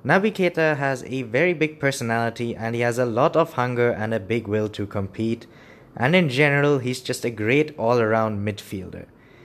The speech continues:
He's good on the ball and he also runs and dribbles very quickly, but he also likes to make things tick in the midfield.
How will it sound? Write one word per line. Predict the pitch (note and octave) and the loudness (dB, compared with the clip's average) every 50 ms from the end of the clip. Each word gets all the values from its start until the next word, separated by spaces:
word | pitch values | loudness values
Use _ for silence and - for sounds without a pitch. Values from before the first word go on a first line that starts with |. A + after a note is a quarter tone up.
| - - - | -20 -16 -8
He's | - C3 D#3 F3 D#3 C#3 | -2 -2 0 0 -2 0
good | B2 - G3 G#3+ | 4 6 6 8
on | A3 A3+ A3+ | 8 6 4
the | G#3+ G3+ | 4 2
ball | E3+ D3+ D3+ D3 D3 D3+ D3+ | 2 4 4 4 4 4 4
and | C#3+ C3+ C#3 | 2 2 2
he | C#3 | 2
also | C#3 C#3+ - - C#3+ | 2 0 2 2 2
runs | B2 A2+ A#2+ A#2+ B2 B2 A2+ | 2 4 4 2 2 2 2
and | A2+ A2+ A2+ | 0 0 2
dribbles | A2 A2 A2 A#2 A#2 A2+ G#2 | 0 0 2 2 0 0 -2
very | F#2+ F#2 E2+ F2+ G#2+ B2 C3+ C#3+ C#3 C3 | -6 -10 -6 -2 2 2 2 2 2 -2
quickly, | C#3 - - A#2+ A#2 - - C#3 D3+ E3 E3+ D#3+ - - - - - - - | -4 -6 -6 -6 -4 -4 -2 -2 0 0 -2 -4 -8 -14 -20 -20 -20 -12 -6
but | - A2+ A2+ | -2 -2 2
he | A#2 B2+ | 4 6
also | C#3 E3+ F3+ - - E3+ | 6 6 4 4 2 2
likes | D3+ D3 D3 D3 C#3+ - - | 4 4 4 2 2 -4 -10
to | - - A#2+ | -8 -6 -4
make | A#2+ B2 B2+ C3 B2+ - | -2 -2 -4 -4 -6 -10
things | - - - B2 A#2 A2 - - - - | -14 -10 -8 -6 -6 -6 -8 -10 -14 -8
tick | - - B2+ - - - - - | -2 -2 -2 -2 -4 -12 -12 -6
in | A#2 A#2+ B2+ B2 | -4 -2 0 0
the | A#2+ | 0
midfield. | A2+ A2 G#2 G2 - - - G2 F#2+ - - - - - | 0 -2 -4 -6 -8 -12 -12 -12 -10 -10 -12 -16 -16 -18